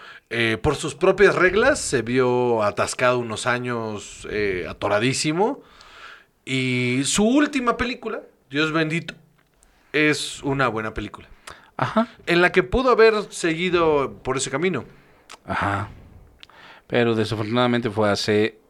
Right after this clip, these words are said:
Speaker 2: ca-, hace ocho años ya.
Speaker 1: O sea, honestamente, y, y algunos de ustedes van a decir, "Eh, estás loco". No, solo estoy borracho. <laughs> Entre, honestamente, entre, entre Draft Day y Any Given Sunday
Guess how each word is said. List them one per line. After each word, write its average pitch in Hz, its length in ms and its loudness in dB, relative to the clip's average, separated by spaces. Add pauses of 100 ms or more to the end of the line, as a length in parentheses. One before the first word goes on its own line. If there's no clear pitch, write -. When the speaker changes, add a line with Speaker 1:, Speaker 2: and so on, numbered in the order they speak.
Speaker 2:
ca-, - 160 -6 (280)
hace 80 580 -6
ocho - 240 -12
años - 220 -14
ya. - 100 -16
Speaker 1:
O 151 40 0
sea, 139 200 2
honestamente, 190 880 -2 (360)
y, 123 160 -12 (140)
y 117 60 -8
algunos 151 360 -6
de 175 100 -4
ustedes 151 160 -8 (160)
van 123 140 -2
a - 40 -4
decir, 110 300 -6
"Eh, 143 160 2
estás 185 460 -6
loco". 147 340 -4
No, 202 280 -2
solo - 180 -4
estoy 175 160 0
borracho. 113 480 -2 (200)
<laughs> - 600 -6 (960)
Entre, 180 440 0
honestamente, 160 800 0 (360)
entre, 139 720 2
entre 131 720 2
Draft 147 360 4
Day 101 300 -4 (440)
y 143 300 -8
Any 196 220 4
Given 170 260 2
Sunday 214 460 2